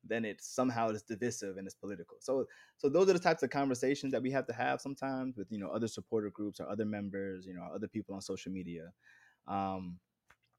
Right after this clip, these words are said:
you know, but we just try to, you know, stay the course. We just try to continue to show up, as our good friend D J Aero told us in, in, you know, episode one. It's just like, you know, ju-, you just have to show up. You just have to keep showing up. Um, and so that's what we're gonna do, right? So it's disappointing, but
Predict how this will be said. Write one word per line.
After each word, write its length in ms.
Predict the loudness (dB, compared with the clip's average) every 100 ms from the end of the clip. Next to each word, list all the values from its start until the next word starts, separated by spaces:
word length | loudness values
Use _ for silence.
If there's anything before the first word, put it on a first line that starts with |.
| -4
you 80 | 2
know, 100 | 6
but 100 | 6
we 100 | 6
just 140 | 4
try 140 | 4
to, 100 | 4
you 80 | 4
know, 120 | 2
stay 200 | 0 0
the 80 | 0
course. 340 | 0 2 0 0
We 60 | -6
just 100 | -4
try 100 | -4
to 80 |
continue 360 | -2 -4 -2 -2
to 80 | -4
show 300 | -2 0 2
up, 180 | 0 -2
as 180 | -10 -6
our 120 | -8
good 220 | -4 -6 -4
friend 220 | -6 -4
D 120 | -4
J 160 | -4 -4
Aero 300 | -2 -2 -4
told 280 | -2 -2
us 200 | -4 -6
in, 260 | -8 -10 -10 -14
in, 280 | -14 -14 -14
you 80 | -12
know, 80 | -10
episode 400 | -10 -10 -4 -4
one. 240 | -4 -8 -8
It's 120 | -10
just 160 | -14 -12
like, 140 | -14
you 60 | -14
know, 80 | -14
ju-, 160 | -16 -14
you 60 |
just 160 | -14 -14 -8
have 180 | -8 -8
to 80 | -14
show 280 | -6 -4
up. 120 | -4 -8
You 80 | -18
just 120 | -20
have 100 | -20
to 80 | _
keep 200 | -16 -12
showing 300 | -12 -12 -14
up. 120 | -16 _ -20 -20 _ _ _ -10
Um, 200 | -6 -8
and 80 |
so 100 | -2
that's 160 | 0 2
what 80 | 0
we're 80 | 2
gonna 180 | 2
do, 260 | 4 4 2 -2 -8
right? 220 | -4 -4
So 340 | -2 -2 -2 -6 -18 -18 _
it's 140 | 0 6
disappointing, 800 | 8 8 4 2 4 0 -2 0
but 320 | 2 2